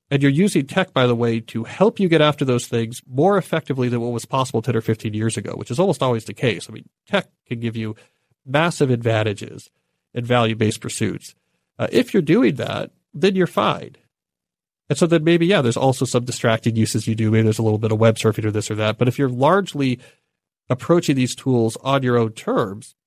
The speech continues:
it's a huge boon. If you're not, and you're allowing the tools just to sort of take away the boredom, let the tools take away the hardship, let the tools become the default,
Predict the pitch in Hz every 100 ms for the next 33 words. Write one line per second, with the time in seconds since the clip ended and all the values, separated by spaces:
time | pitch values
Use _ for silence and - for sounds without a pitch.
0 | _ _ _ _ _ _ - 143 151 131
1 | 147 131 117 95 - _ _ _ _ -
2 | - 123 113 156 202 117 - _ - 120
3 | 120 131 127 117 - 180 147 - 117 -
4 | 123 110 - _ _ _ _ _ - 147
5 | 143 123 135 139 131 120 117 123 120 113
6 | 113 123 120 - 135 - 131 120 113 113
7 | 110 113 110 113 113 123 - 135 120 117
8 | 113 110 123 180 - 101 -